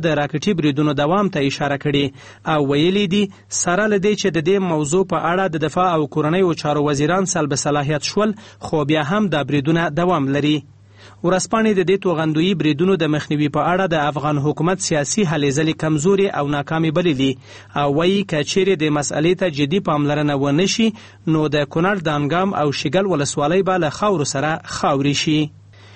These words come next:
هیواد دولتي ورځپاڼې د دفاع او کورنیو چارو د نویو وزیرانو ژر ټاکل کېدل اړین بللي او ویلي دي چې په دې برخه کې باید له ډېر دقت څخه کار واخیستل شي او داسې کسان ولسي جرګې ته معرفي شي چې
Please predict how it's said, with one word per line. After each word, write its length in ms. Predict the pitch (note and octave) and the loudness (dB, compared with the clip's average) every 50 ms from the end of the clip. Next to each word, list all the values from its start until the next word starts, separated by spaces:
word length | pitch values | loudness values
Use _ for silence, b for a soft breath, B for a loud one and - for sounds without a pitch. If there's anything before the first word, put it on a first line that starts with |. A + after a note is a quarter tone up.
| B B B - | B B B 0
هیواد 320 | F#3 F#3+ G#3 A#3 A#3 F#3 F#3 | 0 2 2 2 0 2 0
دولتي 340 | G3+ F#3 F#3 F3 - - G#3+ | 0 0 0 -2 0 0 0
ورځپاڼې 480 | G3+ G3 F3 - - F#3+ F#3 G3 G3+ G3 E3 | 2 2 0 0 0 0 2 2 2 2 2
د 100 | E3+ C#3+ | 0 0
دفاع 240 | D#3 D3 - F3+ F#3 F3+ | -2 -2 0 0 0 2
او 100 | E3+ D#3 C#3 - | 2 0 0 0
کورنیو 360 | D3+ D3+ D#3 D#3+ F#3 F#3+ F#3 F3 - - | -2 0 0 2 2 4 2 2 0 0
چارو 200 | F3 E3+ F3 F#3 F3 | -2 0 0 0 0
د 100 | D3+ D3+ D3 F3 | 0 0 2 2
نویو 180 | F#3+ E3+ F3 D3+ | 2 2 2 2
وزیرانو 480 | D3+ D3 C3+ D3 D3 E3 F3+ G3 F#3+ E3 C#3 - | 2 0 0 0 0 2 2 2 2 0 0 0
ژر 180 | F#3+ G#3 G3 F3 - | 0 0 0 0 -2
ټاکل 260 | D#3+ D3 - D#3 C#3+ - | -4 -2 -2 -2 -4 -2
کېدل 320 | - D3+ C3+ E3+ F#3+ G3 - - D3 | 0 0 2 2 0 0 0 0 0
اړین 220 | D3 D3+ C#3+ C#3+ C3 | 0 0 0 0 0
بللي 320 | C#3 C3+ C#3+ C#3 C#3 C#3 C3+ - B B B B B B - D3 | 0 0 2 2 2 2 0 0 B B B B B B -2 0
او 80 | D3 D3 C3+ | 0 2 2
ویلي 340 | C#3+ D3 D#3+ F#3 F#3+ G3 G3+ G3 - | 2 4 4 4 4 2 2 2 2
دي 80 | G3 F#3+ - | 0 0 0
چې 180 | - F3 D3 - | 0 -2 -2 -2
په 80 | D#3+ D3 | -2 0
دې 160 | C#3 D3 C#3+ B2+ | 0 0 0 0
برخه 220 | C#3+ C#3 - D#3 C3+ | -2 -4 -2 -4 -4
کې 220 | - D#3+ D3 C3 C#3 | -2 -2 0 0 0
باید 280 | C#3+ D#3 F3 F3 F3 D#3 | 0 0 0 0 0 0
له 80 | D3 C#3 C3+ | 0 2 2
ډېر 140 | D#3 D#3 C#3+ B2+ C#3+ | 2 0 0 0 -2
دقت 320 | C3+ - - A3+ G#3+ A3 - | -4 -2 -2 -4 -2 -2 -4
څخه 300 | E3 - - C#3 C3 - - | -6 -4 -4 -6 -6 -4 -4
کار 160 | D3+ C3+ C3 C3+ | -4 -2 0 0
واخیستل 420 | C3+ C3 - C3+ - - D3+ C3 B2 - | -2 -2 -4 -6 -4 -4 -2 -4 -2 -2
شي 120 | - C#3+ C#3 C3 C#3 B B B B B B - E3 | -2 0 0 -2 -2 B B B B B B -2 0
او 60 | D3 D3 C#3+ C#3 F#3+ | 0 0 2 0 0
داسې 260 | G3 F#3+ - F#3 - | 0 0 -2 -2 -2
کسان 300 | D#3+ D3 - D#3+ D3+ D3+ | -2 -2 -2 0 0 0
ولسي 320 | C#3 C#3+ C#3 C#3 - G#3 F3 | 0 0 0 0 0 0 0
جرګې 300 | E3 E3 C#3 C#3+ D#3 D3 - | 0 0 0 0 -2 0 0
ته 120 | D3+ C#3 C#3+ | -2 -2 0
معرفي 360 | C#3 C#3 C#3 C#3 - - A3 - - | 0 0 -2 -2 0 0 0 0 2
شي 120 | A3 G#3+ G#3 | 0 0 0
چې 500 | - - - - - - - E3+ D3+ C3+ | -2 -6 -20 -18 -12 -8 -4 -2 -2 -2